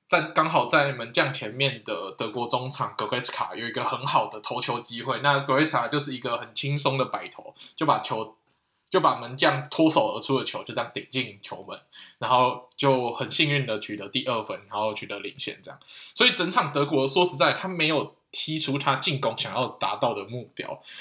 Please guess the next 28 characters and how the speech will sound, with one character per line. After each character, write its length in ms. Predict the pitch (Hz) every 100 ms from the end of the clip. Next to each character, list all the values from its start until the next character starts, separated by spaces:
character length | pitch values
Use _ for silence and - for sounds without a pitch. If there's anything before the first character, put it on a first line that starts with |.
| -
然 120 | - 131
后 280 | 180 175
我， 220 | 120 131 113
我 80 |
在 100 | 131
看 220 | 202 233 160
德 120 | 135
国 220 | 131 120
队 180 | 127 170
的 100 | 123
时 100 | 110
候， 120 | 127
因 80 | 143
为 200 | 156 147 139
我 80 | 120
们 280 | 117 107 113
最 160 | 160
近 320 | 143 147 139 -
我 180 | 110 113
还 120 | 117
蛮 160 | 117 120
常 160 | 120
看 240 | 110 135 110
英 100 | 117
超 180 | 120
的 40 | 107
比 120 | 82
赛， 280 | - 107 -